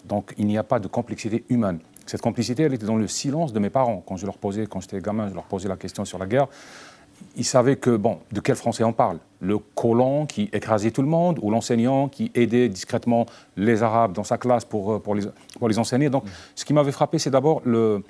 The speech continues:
Speaker 1: le, le, le côté complexe. Ce qu'on voit, c'est le, le déni, on voit la
Speaker 2: Mhm.
Speaker 1: déchirure, on voit la douleur,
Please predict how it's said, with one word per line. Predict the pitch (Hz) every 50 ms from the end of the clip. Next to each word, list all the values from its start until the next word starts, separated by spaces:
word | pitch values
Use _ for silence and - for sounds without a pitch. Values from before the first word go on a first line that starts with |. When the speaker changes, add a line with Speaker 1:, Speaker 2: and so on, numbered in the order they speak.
| _ _ - - _ _ _ - - - -
Speaker 1:
le, | 113 110 110 -
le, | 110 - 233 - - - - 110
le | 104 107
côté | - - 127 117 120 - 143 139 131
complexe. | - - 139 123 - - 107 104 - - - - - - - - - - -
Ce | - -
qu'on | - 127 127 117
voit, | 101 101 117 131 139 143
c'est | 135 - 123
le, | 107 104 104 107 101 -
le | 104 104 95
déni, | 113 123 117 117 127 143 143 -
on | - 101
voit | 92 101 107
la | 101
Speaker 2:
Mhm. | 92 98
Speaker 1:
déchirure, | 110 104 - 131 113 135 143 139 110
on | 95
voit | 87 95
la | 87 82
douleur, | 78 107 113 117 120 127 139 147 143